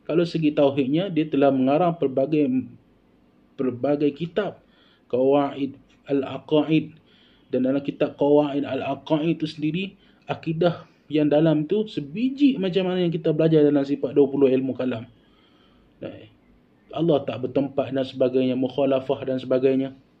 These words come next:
Kemudian adanya kitab Arba'un fi Usuluddin,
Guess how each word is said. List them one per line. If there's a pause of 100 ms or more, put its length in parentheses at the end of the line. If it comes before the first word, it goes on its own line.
(1000)
Kemudian
adanya
kitab
Arba'un
fi
Usuluddin,